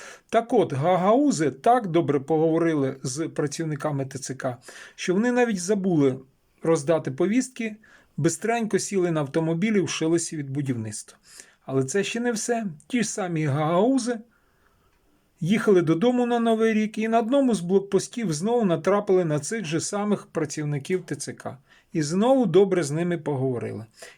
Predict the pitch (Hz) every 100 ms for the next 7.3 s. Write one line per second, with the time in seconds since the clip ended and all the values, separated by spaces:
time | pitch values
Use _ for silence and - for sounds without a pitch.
0 | _ 294 240 330 339 269 - 156 226 233
1 | 196 147 170 170 151 139 156 165 240 233
2 | 226 165 165 156 135 151 135 151 131 220
3 | 254 _ _ - - _ 165 147 180 240
4 | 262 247 233 220 - 180 - _ _ _
5 | _ _ _ _ _ 202 - 175 - 202
6 | 175 160 147 202 240 220 202 - _ _
7 | - 170 170